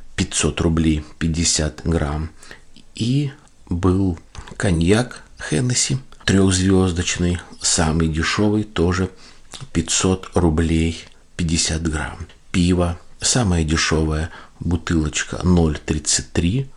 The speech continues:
пятьсот рублей. В общем, все по пятьсот рублей. Двести рублей стоил только кофе, чашечка, и ноль тридцать три это вода,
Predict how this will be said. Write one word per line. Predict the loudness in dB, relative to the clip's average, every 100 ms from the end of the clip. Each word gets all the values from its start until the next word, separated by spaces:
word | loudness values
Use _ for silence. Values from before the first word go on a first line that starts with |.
| -20 -16 -10
пятьсот | -8 -4 -4 0
рублей. | 0 2 0 -2 -2
В | -2
общем, | -2 -4 -4
все | 0 0
по | 0 -2
пятьсот | -4 -4 -2 -2 0
рублей. | 0 0 -2 -4 -12 -18 -10
Двести | -2 0 2 0
рублей | 0 2 4 2
стоил | 0 2 2 2
только | 0 -2 -2 -4 -4 -8 -18 -6
кофе, | -2 0 0
чашечка, | 0 0 2 0 -4 -6 -8 -6 -4 -4 -4
и | 0 2 0 -4 0
ноль | 4 6 6 4
тридцать | 0 -2 0 0 -2 -2 -4
три | -2 0 0 -4 -14 -20 -8
это | -6 -4 -2 -2
вода, | 0 2 2 2 0